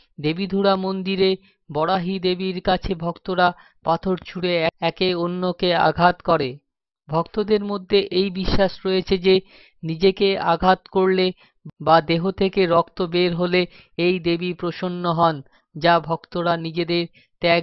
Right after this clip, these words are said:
বলেও মনে করেন। তারা মনে করে এই দেবীকে রক্ত দিয়ে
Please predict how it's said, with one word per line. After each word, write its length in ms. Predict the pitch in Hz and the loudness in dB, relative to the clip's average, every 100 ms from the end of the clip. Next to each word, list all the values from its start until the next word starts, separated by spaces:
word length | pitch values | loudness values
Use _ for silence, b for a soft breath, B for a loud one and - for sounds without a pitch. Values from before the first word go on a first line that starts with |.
| 151 | -2
বলেও 300 | 156 165 170 165 | -4 0 0 -2
মনে 240 | 160 160 | -4 -4
করেন। 320 | 151 151 139 127 147 _ _ _ _ - | -2 -2 -2 -10 -18 _ _ _ _ 0
তারা 220 | 160 185 185 | 4 4 2
মনে 320 | 180 185 185 | -2 -2 0
করে 280 | 185 185 185 185 _ _ _ - | 0 0 -2 -8 _ _ _ -6
এই 180 | 165 190 170 | -2 -2 -4
দেবীকে 500 | 160 170 185 185 185 | -4 -4 -4 -4 -2
রক্ত 340 | 175 175 - 185 | -2 -4 -4 -4
দিয়ে 300 | 170 180 | -2 -2